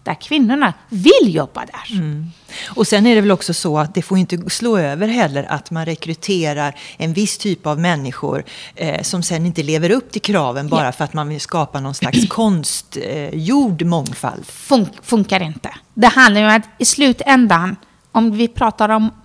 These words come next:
Speaker 1: när jag pratar mångfald, då pratar jag fram olika perspektiv.
Speaker 2: Inte
Speaker 1: Eh, det
Speaker 2: bara etnicitet eller kön
Speaker 1: Kön.
Speaker 2: eller
Speaker 1: Det är ålder.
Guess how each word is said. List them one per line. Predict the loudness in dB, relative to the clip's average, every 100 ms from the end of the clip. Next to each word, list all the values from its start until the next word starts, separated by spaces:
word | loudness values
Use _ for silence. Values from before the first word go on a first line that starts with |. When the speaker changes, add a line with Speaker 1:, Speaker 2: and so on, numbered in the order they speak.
| _
Speaker 1:
när | -2
jag | 2 2
pratar | 0 0 0
mångfald, | 0 0 2 2 2 -2 -14 _
då | -6
pratar | -2 -2 0 -2
jag | -2 -6
fram | -4 -2
olika | 0 -2 -4 -8
perspektiv. | -10 -6 -6 0 2 2 -2 -8 -2
Speaker 2:
Inte | 2 4 6
Speaker 1:
Eh, |
det | 6
Speaker 2:
bara | 6 4
etnicitet | 4 0 -4 -4 -4 -4 -2 2 2 2 -2
eller | -4 -4
kön | -2 2 2
Speaker 1:
Kön. | 2
Speaker 2:
eller | -2
Speaker 1:
Det | 4 6
är | 8
ålder. | 6 6 0 -2 -12